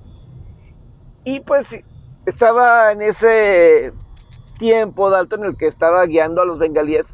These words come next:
a cinco, eh, años consecu-,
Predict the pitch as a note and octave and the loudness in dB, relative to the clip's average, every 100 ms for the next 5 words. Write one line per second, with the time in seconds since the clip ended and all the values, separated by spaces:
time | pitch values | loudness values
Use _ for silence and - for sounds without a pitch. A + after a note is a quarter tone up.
0 | - D3+ - - A3 A3+ G#3 - A3 A3 | -4 -4 -4 -14 -12 -10 -12 -4 0 2
1 | G#3+ E3+ C#3 A#2 A2 - - - - - | 2 2 0 -4 -10 -18 -20 -20 -20 -20
2 | - - - - D#3 D#3 D3+ D3 _ - | -20 -20 -20 -2 0 2 0 -4 _ -20
3 | - - F3 G#3 - G3+ F3+ - | -20 -8 -6 -6 -6 -6 -6 -10